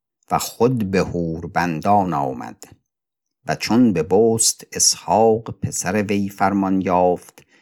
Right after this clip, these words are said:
احمد را آنجا فرستاد.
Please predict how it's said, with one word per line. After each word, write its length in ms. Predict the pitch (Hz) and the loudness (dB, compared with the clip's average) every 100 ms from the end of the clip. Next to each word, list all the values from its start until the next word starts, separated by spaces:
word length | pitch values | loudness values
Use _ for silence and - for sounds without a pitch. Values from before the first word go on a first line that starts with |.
| _ _ _ 87 | _ _ _ -4
احمد 460 | - - 90 101 | -4 -2 -2 0
را 200 | 101 98 | 0 2
آنجا 500 | 78 76 78 90 92 | 0 -2 -4 0 0
فرستاد. 840 | - 71 55 - - 52 - - | 0 -6 -4 -4 -4 -10 -12 -18